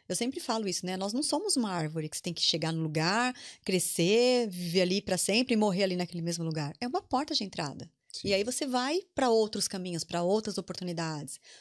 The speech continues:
Speaker 1: ganha um pouco melhor, e aí, sei lá, vai estudar outra coisa, não sei. Existem, depende do, do planejamento de cada um, né? Mas é uma porta de entrada, é uma possibilidade.
Speaker 2: Então, eu entrevistei a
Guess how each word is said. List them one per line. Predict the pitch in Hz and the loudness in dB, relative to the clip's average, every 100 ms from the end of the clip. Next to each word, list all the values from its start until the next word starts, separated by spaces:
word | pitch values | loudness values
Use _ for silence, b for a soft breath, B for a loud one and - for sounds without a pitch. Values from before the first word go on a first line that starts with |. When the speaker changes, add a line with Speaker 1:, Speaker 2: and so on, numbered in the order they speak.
| - | 0
Speaker 1:
ganha | 190 220 214 | 4 4 2
um | |
pouco | 214 214 208 | 0 -2 -2
melhor, | 208 196 175 165 151 160 B B B 170 | 0 2 4 2 0 -4 B B B 0
e | 170 | 2
aí, | 160 196 180 - - | 4 2 0 -6 -12
sei | - 170 | -2 2
lá, | 165 - | 2 0
vai | 196 170 | 0 2
estudar | 202 - 190 | 4 2 0
outra | 196 - | -2 -4
coisa, | - 196 190 170 165 175 | 2 4 6 4 2 -2
não | 254 | 0
sei. | - 185 - _ | 2 0 -2 _
Existem, | - 185 277 311 196 | -4 0 2 2 0
depende | 185 247 254 | 2 4 2
do, | 196 165 | 2 -2
do | 165 | -4
planejamento | 175 165 156 156 147 143 - | -4 -2 0 0 -2 -4 -4
de | - | -4
cada | 147 147 | -4 -4
um, | 135 | -4
né? | 143 147 B B B | -6 -8 B B B
Mas | 196 190 - | -2 -2 2
é | 208 254 | 2 2
uma | 262 | -2
porta | 269 262 - | -4 -6 -6
de | |
entrada, | 277 311 277 190 170 - _ - - | -8 -6 -6 -8 -12 -18 _ -12 -6
é | |
uma | 202 226 | -6 -6
possibilidade. | 202 - 170 160 147 165 - - - | -6 -6 -6 -4 -6 -6 -10 -10 -4
Speaker 2:
Então, | 160 - 123 113 - | -2 2 2 0 -2
eu | 139 170 180 - _ | 0 2 -2 -6 _
entrevistei | 147 143 139 139 123 - - 107 98 | -2 0 2 2 2 0 2 4 6
a | 90 85 82 78 80 | 4 4 2 0 -4